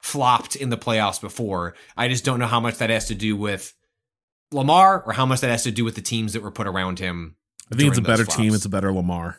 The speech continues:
Speaker 1: Yeah,
Speaker 2: Like,
Speaker 1: I agree.
Speaker 2: it's,
Speaker 1: I
Speaker 2: like,
Speaker 1: agree.
Speaker 2: I don't like, I think this is where the overachieve, the frisky Texans, uh, this, this is where, this is where they stop.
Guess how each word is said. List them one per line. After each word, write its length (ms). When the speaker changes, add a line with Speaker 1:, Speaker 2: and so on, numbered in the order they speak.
Speaker 1:
Yeah, 260
Speaker 2:
Like, 120
Speaker 1:
I 60
agree. 220
Speaker 2:
it's, 240
Speaker 1:
I 40
Speaker 2:
like, 180
Speaker 1:
agree. 180
Speaker 2:
I 120
don't 200
like, 400
I 120
think 160
this 180
is 140
where 280
the 220
overachieve, 580
the 120
frisky 560
Texans, 920
uh, 580
this, 260
this 300
is 140
where, 180
this 300
is 100
where 160
they 100
stop. 360